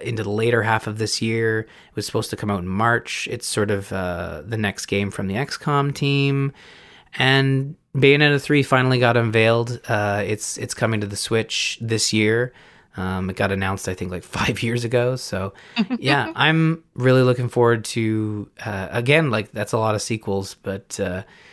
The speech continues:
Speaker 1: that is the industry we're in.
Speaker 2: Yeah, and I think, uh, I mean, <sighs> I've kind of, <laughs> as much as you're talking about how you're, like, looking forward to and seeing a lot of sequels,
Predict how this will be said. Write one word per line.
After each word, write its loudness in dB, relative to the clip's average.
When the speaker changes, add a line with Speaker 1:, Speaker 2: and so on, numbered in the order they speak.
Speaker 1:
that -2
is 2
the 2
industry -2
we're 0
in. -2
Speaker 2:
Yeah, 4
and 2
I 4
think, 0
uh, 4
I 4
mean, 2
<sighs> -8
I've 2
kind 2
of, 2
<laughs> 0
as 2
much 2
as 2
you're 4
talking 0
about 4
how 6
you're, 4
like, 2
looking 2
forward 2
to 4
and 2
seeing 0
a 2
lot 4
of 0
sequels, 2